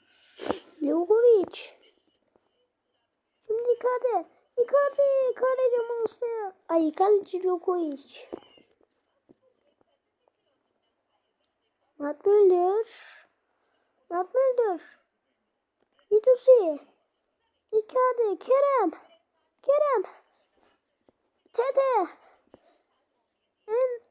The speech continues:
Mertens. Kerem. Icardi. Icardi.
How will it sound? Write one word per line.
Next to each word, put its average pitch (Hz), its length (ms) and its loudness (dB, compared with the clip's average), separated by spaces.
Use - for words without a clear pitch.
Mertens. 523 760 -2
Kerem. 480 460 -2
Icardi. 539 760 0
Icardi. 587 640 -2